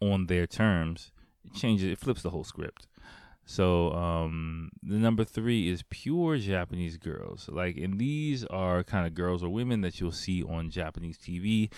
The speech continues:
in movies, um, you know, and pretty much I'd say, like, yeah, the quote unquote, I, and he says it too, that quote unquote ideal image of a Japanese woman, if you will.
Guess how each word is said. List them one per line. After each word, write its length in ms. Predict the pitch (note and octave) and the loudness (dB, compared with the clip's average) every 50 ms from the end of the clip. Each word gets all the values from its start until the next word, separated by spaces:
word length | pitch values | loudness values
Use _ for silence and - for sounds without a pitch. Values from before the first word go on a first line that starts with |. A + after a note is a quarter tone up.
| - - - - | -16 -18 -10 0
in 220 | F3+ F#3 F#3 D3+ | 2 4 6 6
movies, 600 | A#2 G#2+ G#2 G2+ F#2+ F#2+ G2 F#2+ F#2+ F#2+ F#2 - - - - | 6 8 6 6 6 6 6 6 6 4 2 -2 -6 -4 -2
um, 580 | F#2+ F#2+ F2+ F2 F2 F2 E2+ E2+ E2+ E2+ E2+ - - - - - - _ _ | 0 2 2 2 2 2 0 0 -2 -2 -4 -6 -12 -20 -20 -20 -20 _ _
you 160 | - A#2 A2+ G#2+ | -4 -2 0 2
know, 560 | G2 F2+ E2+ D#2+ D#2+ D#2+ D#2+ E2 E2 F2+ - - | 2 2 0 -2 -2 -4 -6 -6 -8 -12 -16 -8
and 240 | - F#2 G2 F#2 F2+ | -4 -2 0 0 0
pretty 220 | - - A#2+ A#2 A2 | -2 -2 0 2 4
much 320 | G#2+ G#2 F#2 F#2 - F2+ | 4 4 4 2 0 -4
I'd 200 | F2 G2 F#2+ F#2 | -2 -2 -2 -2
say, 220 | - - F2+ F2 | -2 -2 -2 -2
like, 240 | E2 E2 D#2 D#2+ D#2 - _ _ - - _ - _ - - | -2 -2 -4 -4 -6 -8 _ _ -20 -20 _ -20 _ -14 -10
yeah, 440 | - F2+ F2+ F2+ E2+ D#2+ D2+ D2+ D#2 E2 E2+ | -8 -2 0 0 0 0 -2 -4 -8 -10 -8
the 120 | D#2+ F2 | -8 -8
quote 240 | - - - - - | -6 -4 -4 -4 -4
unquote, 360 | F#2 - - F#2+ F2 - - | -4 -4 -4 -4 -4 -4 -6
I, 160 | - E2+ E2+ E2 | -6 -6 -4 -4
and 160 | - - G2 | -2 -2 -2
he 160 | G#2 A2+ A2+ | -2 -2 -4
says 220 | - - F#2+ E2 | -4 -4 -4 -4
it 100 | E2 - | -4 -4
too, 120 | - E2+ E2 | -4 -4 -2
that 200 | - - - - | -2 -6 -10 -6
quote 140 | - - D2+ | -4 -4 -4
unquote 280 | - - E2 C#2+ - | -2 -4 -6 -6 -6
ideal 580 | - E2 E2 F2 F2+ E2+ F2+ F2 F2+ F#2 F2 - | -8 -6 -4 -4 -4 -2 0 0 2 2 2 0
image 360 | E2+ F2 F2 F2 F2+ E2+ - - | 0 0 0 0 0 -2 -4 -8
of 180 | - E2 E2 - | -8 -8 -6 -6
a 80 | D#2+ | -8
Japanese 500 | D2 - - E2 E2 - D2+ D#2+ D#2+ D#2+ | -10 -10 -10 -10 -10 -10 -8 -10 -8 -6
woman, 360 | E2 E2+ E2 E2+ F#2+ G2 G#2 G#2 | -6 -6 -4 -4 -4 -4 -6 -8
if 140 | - - - | -12 -10 -6
you 100 | G2+ G2+ | -4 -2
will. 240 | G#2 G#2 G2+ G#2 | 0 -2 -2 -2